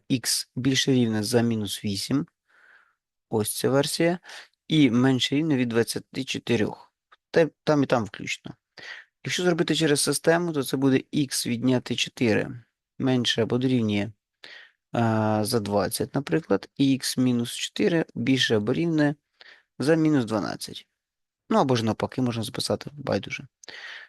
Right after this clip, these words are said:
Додаємо чотири або переносимо мінус чотири, а, праворуч, отримуємо, відповідно, х менше рівне від двадцяти чотирьох, х більше рівне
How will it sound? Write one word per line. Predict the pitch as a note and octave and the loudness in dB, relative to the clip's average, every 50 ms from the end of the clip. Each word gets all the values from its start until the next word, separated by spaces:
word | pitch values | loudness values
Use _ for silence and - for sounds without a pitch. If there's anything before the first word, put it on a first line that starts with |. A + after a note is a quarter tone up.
| _ _ | _ _
Додаємо | - C3 C3+ D#3 E3+ E3+ D#3+ D3 C3+ B2+ B2+ | -2 2 2 4 6 6 6 6 6 4 2
чотири | - - D3+ - - C#3 B2+ A#2 G#2+ G2+ - | 0 -4 -6 -2 2 4 4 4 4 4 2
або | - A2+ B2 A#2+ | 0 -2 -2 0
переносимо | B2+ D3 C#3+ C#3 C#3 C#3 C3 - - B2+ A#2+ | 2 2 4 4 4 2 0 -2 -2 -2 -2
мінус | A#2+ B2 B2 A#2+ A#2+ | 0 0 -2 -2 -2
чотири, | - - B2 - - B2+ A#2 A#2 A2 G#2 - _ _ _ _ - - - - _ _ _ _ | -4 -4 -4 0 2 2 4 4 2 0 -4 _ _ _ _ -20 -20 -20 -20 _ _ _ _
а, | - A2+ A2+ A2+ A2 A2 G2+ | -2 0 2 2 2 0 0
праворуч, | - - B2+ C3+ D3+ F3 F#3 F3 E3+ - - - | 0 2 2 2 2 0 0 0 -2 -4 -6 -6
отримуємо, | - C3+ - D3 C3 A#2+ A2 G#2 G#2 G#2 G#2+ G#2+ G#2 | -8 -4 0 0 2 2 2 2 0 0 -2 -2 -4
відповідно, | G#2+ A2 - _ - B2 A#2+ G#2 G#2 A2 G#2+ - - - - C3 A#2 | -4 -6 -6 _ -2 -2 -2 0 -2 -2 -4 -6 -4 -4 -2 -2 -2
х | - - - - - | -2 -4 -6 -6 -4
менше | - A#2 C3 C3 B2 - - - B2 | -2 0 0 2 2 2 0 2 2
рівне | B2 A2+ A2 A2 G#2+ G#2+ | 0 0 0 0 0 0
від | A2+ A#2 G#2 - - - - - | 0 0 -2 -2 -6 -16 -16 -6
двадцяти | - - A#2+ - - - - A2 | -4 -2 -2 -2 -2 -4 -4 -4
чотирьох, | - - - - D#3 E3 F#3+ G#3 G3+ _ _ _ _ _ _ _ _ _ _ _ _ _ _ _ | -4 -4 -2 0 2 2 2 2 0 _ _ _ _ _ _ _ _ _ _ _ _ _ _ _
х | C#3+ B2+ B2 A#2 | -2 -2 -2 -4
більше | A2 G#2 B2+ C3 B2 - - B2+ | -2 0 2 2 2 2 2 2
рівне | C#3 E3+ F3 E3 D#3 D#3 D3+ | 0 0 0 -2 -2 -2 -2